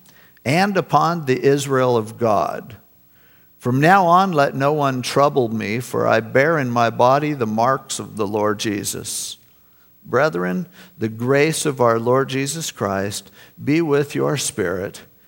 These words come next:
Amen." Verse sixteen I have to explain one thing in there because he says, "Hey,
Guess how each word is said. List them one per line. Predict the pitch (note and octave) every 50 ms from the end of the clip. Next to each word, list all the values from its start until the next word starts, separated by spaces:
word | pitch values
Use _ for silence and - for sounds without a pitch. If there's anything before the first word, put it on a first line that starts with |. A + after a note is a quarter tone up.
| _ _ _ -
Amen." | F#2+ F#2 F2 F2 F#2 F#2 E2 D#2 D2+ - - - - _ _ _ _ _ _ _ _ _ _ _ _ _ _ _ _ _ _ _ _ _ _ _ _ _ _ _ _ _ _ _ _
Verse | - C3 F#3 G#3+ G#3 -
sixteen | - - - G3 D#3+ - - - - - D#3+ D#3+ D#3+ C3 A#2 A#2 B2 C3 A#2+ - _ _ _ _ _ _ _ _ _ _ _ _ _ -
I | A#2
have | B2 C#3+ D#3 D3 -
to | C#3+ B2+
explain | A2 - - - - - C#3 D3 D3+ D3 D3 C#3 C3 B2
one | A#2+ B2+ B2+ C3+ C#3 C3
thing | A#2+ - B2 A2+ G#2+
in | G#2 G#2+ A2 A2+
there | B2 B2+ B2+
because | B2+ B2+ A#2+ - C#3+ C#3 C3+
he | C#3 C3
says, | - D3 C3+ C3 - - - - - - - - _ _ _ _
"Hey, | - F3 F#3+ F3+ E3 D#3 - - -